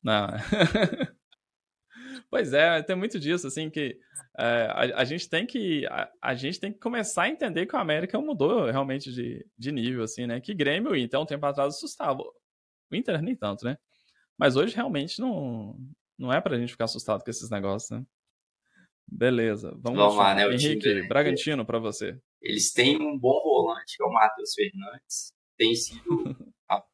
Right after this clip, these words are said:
Speaker 2: principal peça deles, ou uma das principais peças, nos últimos resultados do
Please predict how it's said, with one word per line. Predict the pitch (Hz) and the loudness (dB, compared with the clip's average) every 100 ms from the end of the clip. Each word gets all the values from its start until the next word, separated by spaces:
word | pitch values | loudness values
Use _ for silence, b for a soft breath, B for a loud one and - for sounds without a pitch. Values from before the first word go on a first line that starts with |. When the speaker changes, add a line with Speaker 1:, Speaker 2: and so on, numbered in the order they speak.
| _ | _
Speaker 2:
principal | 110 113 - - - | -4 -4 -6 -16 -4
peça | 107 107 110 | 2 2 0
deles, | 101 98 117 127 120 | -6 -10 -18 -8 2
ou | 107 117 | 2 2
uma | 143 - | -6 -12
das | - - | -16 -16
principais | 202 - - 190 190 - | -10 -10 -10 -14 -14 -6
peças, | - - - - | -4 -2 -6 -8
nos | 107 107 104 | 0 0 0
últimos | 110 117 107 | -6 -8 -14
resultados | 107 101 - _ _ _ _ _ _ _ _ _ _ | -14 -12 -14 _ _ _ _ _ _ _ _ _ _
do | 120 120 | -20 -20